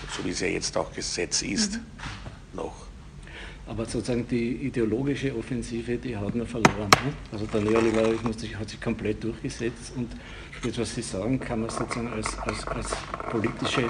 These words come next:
Speaker 3: Wählerhaltung immer überall nur mit dem Schwinden beobachten.
Speaker 1: Ja,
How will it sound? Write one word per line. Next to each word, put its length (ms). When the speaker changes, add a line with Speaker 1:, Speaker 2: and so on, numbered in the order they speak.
Speaker 3:
Wählerhaltung 840
immer 220
überall 360
nur 120
mit 140
dem 100
Schwinden 440
beobachten. 600
Speaker 1:
Ja, 160